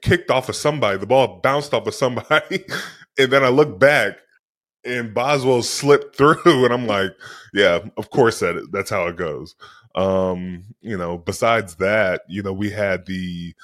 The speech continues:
Terrell Pryor game where, you know,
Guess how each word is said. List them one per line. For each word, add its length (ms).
Terrell 320
Pryor 400
game 400
where, 540
you 60
know, 200